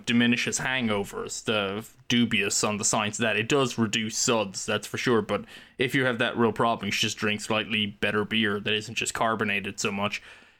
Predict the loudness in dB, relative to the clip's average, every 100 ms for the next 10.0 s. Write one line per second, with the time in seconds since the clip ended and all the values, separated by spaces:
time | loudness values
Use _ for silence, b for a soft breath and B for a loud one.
0 | B 0 2 4 2 2 2 2 0 -2
1 | -2 0 2 0 0 -2 0 0 0 2
2 | 4 4 0 -4 -10 B B B B -2
3 | 0 2 2 2 0 -2 b b _ _
4 | 0 2 0 0 0 0 0 -2 0 2
5 | 2 2 0 0 0 -4 -14 _ _ -2
6 | 0 2 4 4 4 4 4 2 0 0
7 | -2 -2 -4 -2 -2 2 2 2 4 4
8 | 2 0 0 -2 -2 -6 -4 -2 2 2
9 | 2 0 2 2 2 0 -2 -2 -4